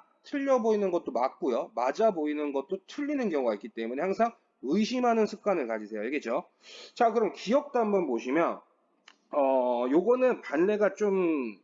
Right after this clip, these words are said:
거의 정해져 있는 문제라서 이렇게 한번 생각을 해보면, 어, 얘가 존재하지 않는다는 얘기는, 어, 이런 화살표 두 개를 봐서 이게 마주치지 않는다라는 느낌이잖아. 그지? 극한값이 없다라는 얘기는. 그지?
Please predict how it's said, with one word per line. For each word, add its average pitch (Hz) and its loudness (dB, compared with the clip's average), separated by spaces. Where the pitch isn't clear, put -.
거의 139 -2
정해져 202 0
있는 139 2
문제라서 107 -2
이렇게 208 -2
한번 165 0
생각을 151 -4
해보면, 98 -10
어, 170 4
얘가 175 2
존재하지 208 2
않는다는 208 2
얘기는, 131 2
어, 123 4
이런 190 4
화살표 262 0
두 147 -12
개를 185 2
봐서 135 -2
이게 160 0
마주치지 170 -2
않는다라는 175 2
느낌이잖아. 107 -8
그지? 135 -2
극한값이 196 -4
없다라는 156 2
얘기는. 104 -8
그지? 165 -4